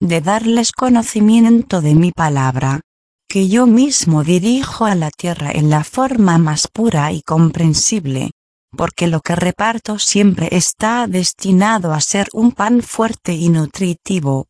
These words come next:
para todas las personas en la tierra, para que todas las personas puedan darse un festín con él, pero también debe accesible para ellas.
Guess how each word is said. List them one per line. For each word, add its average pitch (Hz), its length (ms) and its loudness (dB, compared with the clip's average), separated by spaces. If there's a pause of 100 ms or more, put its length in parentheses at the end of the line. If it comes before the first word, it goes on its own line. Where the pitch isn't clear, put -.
(100)
para 147 240 -2
todas 226 480 -4
las 180 240 -4
personas 196 720 0
en 165 100 2
la 170 140 0
tierra, 165 600 -2 (440)
para 160 360 -2
que - 180 -6
todas - 460 -4
las 180 240 -4
personas 196 760 -2
puedan 175 520 0
darse 175 440 0
un 160 180 2
festín 214 680 -2 (100)
con 151 200 -2
él, 135 280 -2 (440)
pero 165 260 -2
también 156 540 2
debe 175 400 0
accesible 180 800 -6
para 156 320 -2
ellas. 135 540 -6